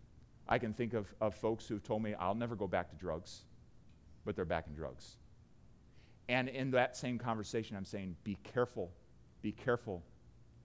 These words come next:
This is po-, more powerful than you think it is. Be careful." Listen, Peter did exactly this. "I'll never, I will never do this." The Bible tells us that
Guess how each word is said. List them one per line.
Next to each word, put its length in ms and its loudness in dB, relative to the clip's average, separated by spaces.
This 200 -2
is 180 -6
po-, 220 -4
more 180 0
powerful 500 4
than 180 -2
you 100 -2
think 240 -6
it 100 -2
is. 340 -6
Be 140 0
careful." 480 0
Listen, 380 0
Peter 320 0
did 180 0
exactly 460 0
this. 280 -2
"I'll 120 -2
never, 320 -2
I 140 4
will 260 -4
never 240 -2
do 160 -4
this." 360 -8
The 80 0
Bible 240 12
tells 320 10
us 320 2
that 420 10